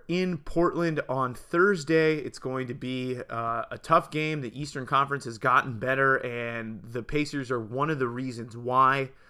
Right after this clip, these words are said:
they have gotten better. Everyone thought that the, the Pacers were kinda done. At least I did. I didn't think that the Paul George trade was very good. When it happened, I thought, "Hey, wouldn't Portland's package of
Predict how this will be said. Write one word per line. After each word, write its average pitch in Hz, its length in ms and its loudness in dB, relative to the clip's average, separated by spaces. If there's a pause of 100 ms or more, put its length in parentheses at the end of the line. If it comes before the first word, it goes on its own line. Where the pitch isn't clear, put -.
(200)
they 127 200 -2
have 151 360 4
gotten 104 300 -4
better. 110 380 -8 (1900)
Everyone 160 400 6
thought 151 300 2
that 131 160 2
the, 120 100 0
the 113 160 -10
Pacers 143 440 -2
were 123 60 -6
kinda 120 280 0
done. 147 400 2
At 117 140 -4
least 120 220 -12
I 135 200 2
did. 143 260 2
I 117 160 4
didn't 139 240 -2
think 135 280 -6
that 120 160 -4
the 123 60 -6
Paul 135 280 2
George 127 320 -2
trade 131 280 0
was 120 140 -4
very 120 400 2
good. 156 320 4
When 131 160 -4
it - 120 -10
happened, 139 420 0
I 127 80 -4
thought, 120 340 0
"Hey, 165 240 2
wouldn't 127 480 -4
Portland's 135 480 0
package 127 540 0
of 110 360 0